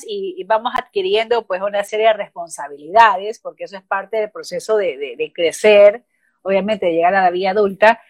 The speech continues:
pero yo no sé por qué el adulto pierde esa esencia, y más cuando hay niños en casa,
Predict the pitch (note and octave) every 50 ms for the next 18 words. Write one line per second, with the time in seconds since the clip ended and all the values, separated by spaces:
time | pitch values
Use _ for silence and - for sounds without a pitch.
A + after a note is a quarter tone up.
0 | - - - _ _ _ _ - C4 B3+ B3+ B3+ B3 B3 B3 - - _ _ _
1 | _ _ _ A3+ F#3 B3+ C#4 D4+ D#4+ E4+ D4+ - - D#4 D4+ - D4+ C4+ B3 -
2 | - C#4 C#4+ D4 D4+ C4+ - _ - A3 G#3+ G#3 G3+ F#3+ F#3+ B3 C4+ C4+ B3+ A3
3 | - - G3+ G3+ G#3 G#3 - _ _ - C4 C#4 C#4 C#4 C4 C#4+ C4+ B3+ B3 -
4 | G#3+ F#3+ - - G3 F3 D#3+ - - E3 D#3+ - - A#3+ A#3 B3 C#4+ D#4 D4 -
5 | - - D#4 D4+ C#4 C4 C4+ C4+ - - C4+ C4+ C#4 B3 B3 C4 C#4 C#4+ D4 B3+
6 | A#3 B3 A#3+ A3+ - E4 F4 D#4+ - - D3+ D3 -